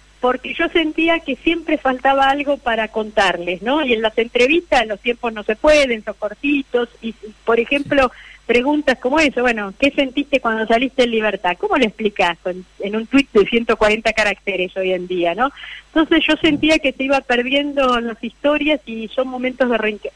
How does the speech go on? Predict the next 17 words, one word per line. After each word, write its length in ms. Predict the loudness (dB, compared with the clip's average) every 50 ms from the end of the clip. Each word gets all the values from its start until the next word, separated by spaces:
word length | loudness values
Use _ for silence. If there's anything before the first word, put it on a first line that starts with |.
| -10 -2
de 60 | 0 0
enriquecerlas, 800 | 0 0 -4 -6 -2 -2 -2 0 2 0 0 0 0 -2 -6 -8
las 160 | -8 -8 -8 -10
historias. 540 | -10 -2 _ 2 2 2 2 -2 -4 -6 -6 -14 -18 -18 -18 -18 -2 _
Pero 160 | 2 2 4
yo 160 | 2 0 -2 -2
no 60 | -2
escribía 500 | -2 0 -2 0 2 4 4 2 2 0
porque 240 | -2 -6 -6 -6 -4
soy 480 | -2 -2 -2 0 -2 -2 -4 -4 -6
matemática, 720 | -4 -4 -4 -2 -2 0 0 -2 -2 -4 -8 -10 -8 -6 -6
¿viste? 240 | -6 -6 -6 -6 -4
Para 220 | -2 -2 -2 0
vos 160 | 0 0 0 -2
es 80 | -2 -2
muy 160 | -2 -4 -4
difícil 640 | -4 -4 -4 -2 -4 -4 -2 0 -2 -2 -2 -2